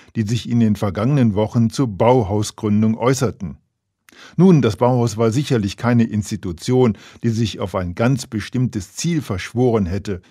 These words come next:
Dafür war die in Weimar gegründete Kunstschule viel zu heterogen, zu sehr von gänzlich verschiedenen Persönlichkeiten geprägt. Dem preußischen Großbürgersohn Walter Gropius, dem aus prekären Verhältnissen stammenden Schweizer Hannes Meyer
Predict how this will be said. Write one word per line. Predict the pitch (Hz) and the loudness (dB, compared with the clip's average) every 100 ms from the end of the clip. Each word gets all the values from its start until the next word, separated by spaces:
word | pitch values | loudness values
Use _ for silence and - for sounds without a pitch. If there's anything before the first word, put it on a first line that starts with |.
| _ - | _ -2
Dafür | 135 151 123 | 0 2 2
war | 117 | 2
die | 107 120 110 | 2 -2 -2
in | 101 92 | -2 2
Weimar | 120 143 131 113 | 2 2 0 0
gegründete | 117 - 123 113 98 98 | -4 -2 0 0 -2 -4
Kunstschule | 139 139 - - - 127 120 | -2 -2 -6 -12 -6 -4 -4
viel | 113 165 170 156 | -6 -8 -10 -10
zu | - 143 | -6 -4
heterogen, | 127 131 139 127 110 139 127 95 - - - | -4 -2 -2 0 0 0 0 0 -4 -20 -6
zu | 190 185 | -2 0
sehr | 170 160 | 2 0
von | 135 120 110 | 0 -2 0
gänzlich | 135 165 - 147 | 0 0 -2 -4
verschiedenen | - 120 - 139 135 131 107 | -2 -6 -4 -6 -4 -4 -2
Persönlichkeiten | 120 113 175 139 98 104 95 95 101 | -2 0 0 0 -4 -6 -6 -4 -6
geprägt. | - 117 110 - - _ - _ _ _ - | -4 -2 -2 -4 -18 _ -20 _ _ _ -6
Dem | 104 98 92 82 | -4 -2 -4 -6
preußischen | - 117 120 127 107 107 | -2 0 0 -2 -4 -6
Großbürgersohn | 98 139 135 - 131 120 117 123 120 110 | 0 0 0 0 0 2 0 2 2 2
Walter | 107 104 107 | 0 -2 -4
Gropius, | 117 151 151 143 139 127 - _ - | 2 2 2 0 0 -4 -18 _ -4
dem | 120 104 | -2 -2
aus | 98 - | -6 -6
prekären | - 101 117 131 123 113 | -10 -8 -2 0 0 -2
Verhältnissen | - 101 123 - 135 117 117 | -2 -2 -2 -2 -6 -2 -4
stammenden | - 120 113 113 98 | -4 -2 0 0 -2
Schweizer | - 101 107 117 127 82 | -4 -2 -2 0 -6 -2
Hannes | 101 101 - | -2 -2 -2
Meyer | 101 110 120 | 0 2 2